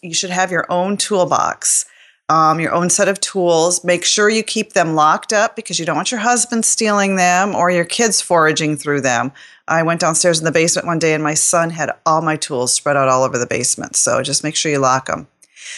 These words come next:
The next are mechanic gloves,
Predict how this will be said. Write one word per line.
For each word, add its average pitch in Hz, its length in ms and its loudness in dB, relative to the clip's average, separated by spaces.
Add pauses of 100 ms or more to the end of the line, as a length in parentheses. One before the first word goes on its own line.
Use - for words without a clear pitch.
(160)
The 190 100 2
next 190 520 0
are 175 300 4
mechanic 180 580 -8
gloves, 220 760 2